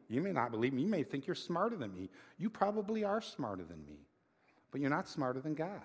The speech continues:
And God has said what he's going to do. And he's that lion that stands behind, you know, this truth.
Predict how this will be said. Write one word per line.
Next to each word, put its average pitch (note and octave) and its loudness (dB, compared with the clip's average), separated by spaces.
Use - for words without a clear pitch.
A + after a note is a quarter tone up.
And B2+ 0
God A#2+ 8
has D3+ -4
said C3 -2
what C3+ -2
he's G#2 -8
going C3 -4
to F#3 -8
do. C4 -4
And G#2 -2
he's D#3 -2
that D3 0
lion B2 2
that F#2 -6
stands B2+ -4
behind, G2 -6
you B2 -4
know, A2 0
this A2+ 0
truth. - -4